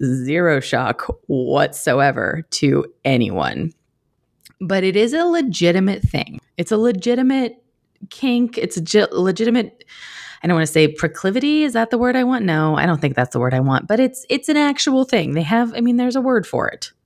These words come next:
I don't know how to say it, but there's a word for it. Teratophilia. Teratophilia. <laughs> I will probably say it both ways each time I say it. Deal with it.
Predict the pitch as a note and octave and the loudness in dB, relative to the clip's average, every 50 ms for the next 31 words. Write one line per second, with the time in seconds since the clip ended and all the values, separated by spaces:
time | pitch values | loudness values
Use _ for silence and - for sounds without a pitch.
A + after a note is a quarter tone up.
0 | _ _ _ _ - D3+ C#3+ D3 D3 D3+ D#3 C#3 D3 D#3 D#3 - A#3 G3+ D3+ D#3 | _ _ _ _ -6 -2 0 2 2 2 2 2 0 -2 -2 0 2 2 2 2
1 | D#3 - - G3+ G3+ A#3 C4 C4+ C#4+ D#4 D4+ D4 F#3+ C#3 - - E2+ C#2+ D2 - | 0 -2 -2 0 2 2 2 2 0 0 0 0 0 -2 -2 -2 0 0 0 -2
2 | - - G3 E3 E3+ E3+ F#3 F#3 - F3 C3+ - - - - - - - - - | -2 -2 0 2 2 2 0 0 0 -2 0 0 0 -2 -2 -2 -4 -8 -18 -20
3 | - - - - - - - - - - _ _ - F#3 E3+ E3+ D#3+ E3 E3 - | -20 -20 -20 -20 -20 -20 -20 -20 -20 -20 _ _ -4 -2 0 0 0 0 0 0
4 | C#3 B2 - - - - - - _ - - - - - - - - - - - | -2 -2 -2 -2 -4 -4 -6 -8 _ -16 -12 -10 -8 -8 -6 -8 -8 -10 -12 -14
5 | - - _ _ _ _ _ _ _ _ - F#3 F3+ E3 F3 E3+ F3 - F3 D#3 | -18 -20 _ _ _ _ _ _ _ _ -2 0 2 2 2 0 0 0 0 0
6 | E3+ E3+ F#3+ F#3+ F#3+ - G#3 G#3 G#3 - G#3 G#3 G3+ - - C#3+ C#3 C3+ C3+ - | 0 0 0 0 0 2 0 0 0 0 0 -2 0 0 0 2 2 2 0 -2
7 | - - C#3 B2+ B2+ - - - - C3 B2 B2 A2 A#2+ - - A#2+ F2+ D2 - | -4 -2 -2 -2 -2 -2 -4 -4 -2 0 0 0 0 -2 0 0 0 0 0 -2
8 | - - _ _ _ - - - _ _ _ _ _ _ _ _ _ _ _ _ | -4 -12 _ _ _ -20 -20 -20 _ _ _ _ _ _ _ _ _ _ _ _
9 | _ _ _ _ _ _ - C3+ A#2 E2+ C#2+ - - - _ | _ _ _ _ _ _ 0 2 2 2 2 0 -4 -8 _